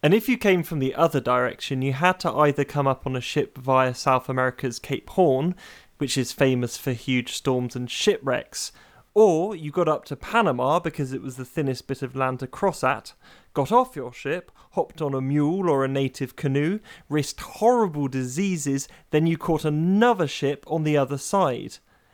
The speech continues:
And even the overland route from the east coast of the U S A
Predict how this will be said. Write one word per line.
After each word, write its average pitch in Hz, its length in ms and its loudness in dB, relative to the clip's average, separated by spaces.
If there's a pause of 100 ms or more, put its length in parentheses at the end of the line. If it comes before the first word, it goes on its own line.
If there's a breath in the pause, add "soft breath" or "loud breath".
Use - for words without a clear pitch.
(100)
And 156 220 -4
even 196 380 2
the 180 180 -2
overland 143 720 2
route 190 260 0
from 139 180 -4
the 143 220 -6
east 156 200 -6
coast 143 340 -2
of 127 120 -8
the 131 100 -4
U 135 180 2
S 127 200 -4
A 147 220 0